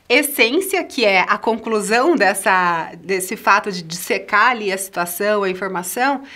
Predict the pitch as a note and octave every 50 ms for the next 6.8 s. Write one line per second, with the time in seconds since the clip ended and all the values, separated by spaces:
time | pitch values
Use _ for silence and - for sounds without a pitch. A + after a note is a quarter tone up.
0 | - - - - _ - C4 B3 C4 C4+ C#4 C#4+ C#4 - C4 B3 - - C4 B3
1 | A#3+ A#3+ - A#3+ A3 A#3 A#3+ A#3+ A#3 A3 G3 - - - - - G#3+ A3+ G3+ A#3
2 | A3 A3 A3 G#3+ G#3+ G#3 G3 F3+ D#3+ - D#3+ D#3+ - - - _ G3+ G3+ G3 F#3+
3 | F#3 F#3+ F#3+ F#3 G3+ G3+ G3 - - G#3+ G3+ F#3+ - F#3+ G#3 A3 A3 G#3 G#3+ G#3+
4 | G3+ G3 G3 G3+ G#3 G3+ - G#3 G3 F#3+ F#3 F#3 G3 F#3+ G3 G3 G3 G3 - A3
5 | G3+ F#3+ F3+ F3+ - - F#3+ F#3 G3 G#3 G3+ F#3 F3+ F3+ F3+ - A3 G3 F#3 -
6 | - A3+ C4 C#4+ C#4 B3+ A3 F#3+ - F#3 - A#3 A3+ G#3+ A3 G#3+